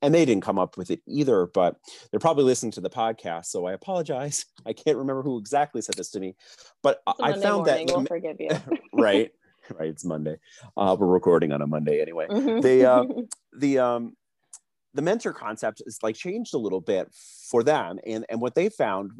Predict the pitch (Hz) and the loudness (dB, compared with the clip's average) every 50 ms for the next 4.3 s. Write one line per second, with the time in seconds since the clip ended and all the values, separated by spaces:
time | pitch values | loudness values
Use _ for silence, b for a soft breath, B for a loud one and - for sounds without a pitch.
0 | 95 - 101 - - - 101 - - - 110 113 117 113 113 - 113 107 101 - | -4 -4 -4 -4 -4 -6 -8 -6 -4 -2 0 0 0 0 0 0 0 -2 -2 0
1 | 131 135 - 131 98 95 95 107 98 - - - 98 - 101 101 104 104 98 - | -2 -2 -2 -6 -8 -6 -6 -6 -6 -4 -6 -6 -2 2 4 4 4 4 2 -2
2 | - - 117 110 - 85 76 76 73 - 98 85 104 92 92 90 - - 101 95 | -4 -4 -4 -2 0 0 0 0 0 0 0 0 0 0 0 -2 -2 0 0 0
3 | 92 95 80 90 90 - - 82 80 - _ _ _ _ _ - 82 76 82 82 | 0 2 2 0 0 0 -2 -6 -8 -10 _ _ _ _ _ -14 -8 -4 0 0
4 | 82 71 67 71 - | 2 2 0 -2 -6